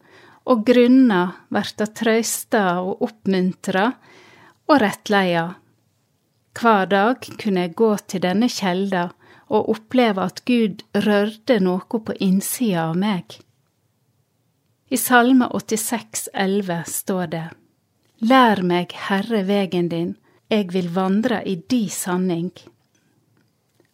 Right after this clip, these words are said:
Håper dette kan være til trøst for deg som kanskje også sliter med å få hverdagen og livet til. Bruka litt tid med Gud hver dag. Lat ljosa hans få skina på deg, og ikke vær redd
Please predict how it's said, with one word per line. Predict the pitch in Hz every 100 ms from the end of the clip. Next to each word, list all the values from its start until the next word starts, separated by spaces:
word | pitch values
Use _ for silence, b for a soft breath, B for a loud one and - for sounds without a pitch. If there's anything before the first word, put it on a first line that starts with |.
| -
Håper | 208 202 - 208
dette | 202 - 247
kan | - 208 185
være | 180 180 -
til | 196
trøst | - - 254 - - -
for | 220
deg | 233 226 214 -
som | - 214
kanskje | - 233 -
også | 240 - - 339
sliter | - 269 226 - 220
med | 208
å | -
få | 208
hverdagen | - 202 196 202 220 185 180 190
og | 196
livet | 202 185 175 -
til. | 185 175 180 _ b b b b b b
Bruka | 262 277 294 - 247
litt | 254 220
tid | - 240 202 190
med | 190 180
Gud | 220 226 240 - -
hver | 208 185 180
dag. | 185 165 160 - - b b b b b
Lat | 190 180 -
ljosa | 269 262 - 220
hans | 220 220 -
få | 214
skina | 214 208 196 214 202
på | 208 185
deg, | 180 170 - _ B B B B -
og | -
ikke | 147 - 269
vær | 196 175 214
redd | 233 170